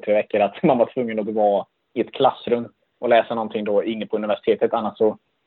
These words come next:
hade du ingen rätt att vara i landet och du kunde bli deporterad och de kunde ta ditt visum ifrån dig. Men det har de också dragit tillbaka nu, så just nu kommer jag in. Det som det handlar för mig om nu är jag vill ju kunna åka tillbaks och ha samma förutsättningar som jag har här i Sverige.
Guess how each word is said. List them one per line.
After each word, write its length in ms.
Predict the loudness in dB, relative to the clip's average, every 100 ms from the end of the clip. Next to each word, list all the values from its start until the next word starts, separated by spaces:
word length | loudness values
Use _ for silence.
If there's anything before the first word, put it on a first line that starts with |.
| _
hade 240 | -2 2
du 100 | 4
ingen 180 | 2 0
rätt 280 | 0 -2 -4
att 80 | 2
vara 240 | 4 4
i 20 |
landet 340 | 2 -2 -4 -2
och 60 | -2
du 60 |
kunde 200 | -2 -4
bli 100 | -2
deporterad 640 | 0 -2 0 2 6 6 4
och 60 |
de 160 | 2 0
kunde 200 | -6 -4
ta 140 | -4
ditt 140 | -4 -2
visum 260 | -4 -4
ifrån 300 | -2 0 2
dig. 200 | 4 2 0 _ _ -2
Men 120 | 2
det 60 |
har 100 | 4
de 120 | 4 2
också 220 | 0 0
dragit 260 | 2 2
tillbaka 300 | 2 0 0
nu, 180 | -6 -12
så 300 | -4 -2 -2 -6 _ _ _
just 220 | -2 -2
nu 100 | -2
kommer 220 | -2 -2 -2
jag 120 | -4
in. 320 | -6 -6 -8 -6
Det 160 | -6
som 100 | -2 0
det 60 |
handlar 300 | 0 4 2
för 140 | 2 -2
mig 220 | 0 0
om 120 | -2
nu 140 | -2 2
är 200 | 2 0 _ _ _ -4
jag 140 | 0
vill 120 | 2
ju 120 | 2 0
kunna 200 | -2 -2
åka 140 | -2
tillbaks 520 | -2 4 4 4 0
och 80 | 2
ha 200 | 4 4
samma 260 | -2 -6 -6
förutsättningar 640 | -6 -6 -2 -4 -4 -8
som 140 | -8 -8
jag 60 |
har 220 | -2 0 0
här 140 | -2
i 60 | -2
Sverige. 380 | 0 4 2